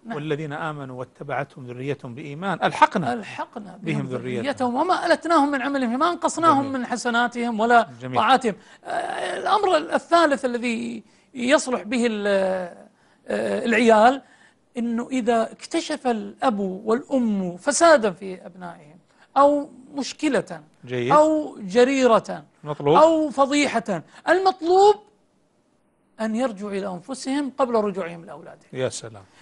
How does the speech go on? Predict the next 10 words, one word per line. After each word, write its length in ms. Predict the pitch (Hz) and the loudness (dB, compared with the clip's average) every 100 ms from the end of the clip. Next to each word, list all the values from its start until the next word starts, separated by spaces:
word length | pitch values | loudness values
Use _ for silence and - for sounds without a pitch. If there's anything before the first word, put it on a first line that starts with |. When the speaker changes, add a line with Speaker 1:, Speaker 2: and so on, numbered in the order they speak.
| _ | _
Speaker 1:
فأن 320 | - 233 254 262 | -2 0 2 2
يتهموا 520 | 254 - 320 277 240 | 0 0 0 2 0
أنفسهم، 400 | 208 254 220 185 | -2 -2 -2 0
فيقول 420 | - 262 269 311 | 4 4 4 2
الأب 320 | 294 339 311 | 6 6 4
لزوجته: 680 | 285 269 285 302 302 294 349 | -4 -6 -4 -6 -4 -4 -2
"ما 100 | 330 | -2
الذنب 300 | 339 330 302 | 0 0 0
الذي 260 | 277 269 269 | -2 0 0
ارتكبناه 580 | 254 262 262 262 311 | -2 -4 -2 2 2